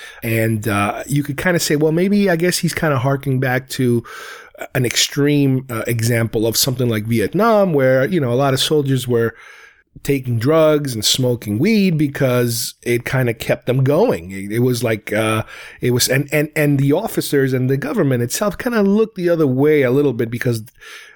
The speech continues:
as long as you can keep your men fighting, they really didn't care what they were doing. And this is one of the things that's implied here, is that, you know, I guess it's a norm <laughs> to keep these guys, you know, jacked up like that. And it is mentioned in the book that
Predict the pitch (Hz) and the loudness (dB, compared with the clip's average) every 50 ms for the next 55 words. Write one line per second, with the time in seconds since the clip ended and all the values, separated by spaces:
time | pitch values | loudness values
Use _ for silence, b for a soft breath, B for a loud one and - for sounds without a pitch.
0 | B _ - 120 127 123 139 147 156 170 180 160 143 160 156 143 143 - - 147 | B _ -2 -2 0 0 2 2 2 2 2 2 2 2 2 2 0 -2 -4 -4
1 | 135 - - - 170 147 151 156 147 143 151 165 160 143 135 - - 160 170 175 | -4 -4 -4 -4 -4 -2 0 -2 0 2 2 2 2 0 -2 -2 0 0 2 2
2 | 156 147 147 143 135 113 110 135 147 147 147 143 156 147 135 120 - - - - | 2 2 2 2 2 2 2 2 2 2 2 2 2 0 0 -2 -2 -6 -2 0
3 | 180 180 147 123 123 117 123 123 120 117 110 104 104 107 117 180 269 262 131 82 | 2 2 2 2 0 -2 -2 0 0 0 0 -2 -2 -2 0 0 2 0 0 -2
4 | 64 - - B B B B B B B B B 131 139 143 196 190 - - 165 | -4 -12 -20 B B B B B B B B B 0 0 0 0 0 -2 -4 -6
5 | - - 147 139 135 131 127 120 - 131 117 117 113 110 - - 104 101 - - | -2 -2 0 0 2 0 0 -2 -2 -2 -2 -2 -2 -4 -4 -4 -6 -6 -4 -4
6 | 160 160 170 180 165 139 107 - 87 90 92 98 101 107 107 95 95 98 - _ | -2 0 0 0 0 0 -2 -6 -6 -6 -6 -8 -8 -6 -6 -6 -6 -8 -8 _
7 | _ _ _ _ _ - - 123 107 98 101 98 98 - - _ _ _ _ _ | _ _ _ _ _ -8 -4 -2 -2 -2 -2 -4 -8 -10 -14 _ _ _ _ _
8 | _ - - - 123 117 113 135 131 127 - 143 131 - - 117 107 110 123 151 | _ -14 -8 -4 -4 -4 -2 -2 -2 0 0 -2 -2 -2 -2 -2 0 0 0 2
9 | 202 220 - 87 87 90 - _ _ _ - - - - - - - - - _ | 2 0 0 -2 -4 -8 -10 _ _ _ -8 -4 -4 -4 -6 -8 -18 -20 -20 _
10 | - - - 127 - - 135 113 - 127 123 120 104 113 123 113 101 101 98 101 | -12 -8 -8 -6 -4 -4 -6 -4 -2 -2 -2 -2 -2 -4 -4 -4 -2 -2 -2 -2
11 | 101 - - - _ - 135 117 98 90 98 95 - 147 120 117 110 - - 180 | -2 -2 -6 -10 _ -4 -2 -2 -2 -2 -4 -4 -2 -2 -2 -2 -4 -4 -2 -4
12 | 214 - - 104 87 87 - - - - - _ _ - - - - 175 175 196 | -2 -2 -4 -8 -8 -10 -12 -14 -16 -16 -16 _ _ -20 -14 -6 -2 0 2 4
13 | 202 185 170 185 151 139 147 151 151 - 156 147 147 139 127 117 110 123 127 123 | 4 4 2 2 0 2 0 0 0 0 0 2 2 2 0 0 0 0 -2 -2
14 | - 123 120 113 113 - | -2 -2 -2 -2 -4 -6